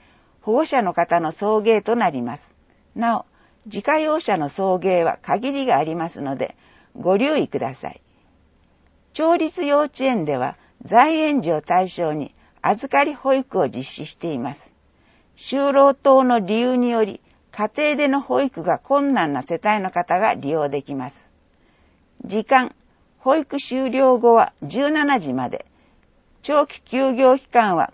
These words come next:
九時から十七時。利用料、保育認定を受けた方は無料、一時利用は有料。第二回リノベーションスクールアットマーク杉戸公開プレゼンテーションを実施します。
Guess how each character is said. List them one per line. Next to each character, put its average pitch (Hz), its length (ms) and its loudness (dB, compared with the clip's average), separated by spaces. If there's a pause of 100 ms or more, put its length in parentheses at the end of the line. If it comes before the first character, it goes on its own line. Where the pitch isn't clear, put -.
九 320 120 -4
時 254 140 -4
か 131 140 0
ら 120 140 -2
十 170 220 -6
七 156 300 -6
時。 - 160 -20 (640)
利 185 180 -4
用 254 240 4
料、 135 240 -6 (640)
保 277 180 2
育 302 200 -4
認 294 300 -2
定 196 220 2
を 147 80 2
受 170 160 0
け 208 40 -6
た 185 120 0
方 185 300 2
は 180 120 4
無 160 220 -4
料、 170 300 -2 (580)
一 254 240 -4
時 269 180 -2
利 247 120 0
用 233 180 6
は 233 240 6
有 175 320 -2
料。 156 300 -4 (1600)
第 294 340 2
二 175 180 -6
回 180 300 -2 (200)
リ 214 120 -2
ノ 294 160 0
ベ 311 200 0
ー - 20 -2
シ 311 140 -4
ョ 302 60 0
ン 302 80 -4
ス - 160 -18
ク 269 100 -10
ー 277 120 -2
ル 196 180 -6
ア 185 80 0
ッ 208 160 -6
ト 269 120 2
マ 254 200 2
ー - 20 -2
ク 220 140 -8
杉 208 320 -8
戸 - 200 -2 (400)
公 285 280 -2
開 277 280 4
プ - 160 -6
レ 277 140 2
ゼ 302 180 0
ン 302 100 -4
テ 262 240 4
ー 277 40 0
シ - 120 -6
ョ 175 80 -2
ン 196 40 0
を 247 100 0
実 147 140 -10
施 - 180 -12
し 95 140 -12
ま 95 140 -10
す。 - 220 -20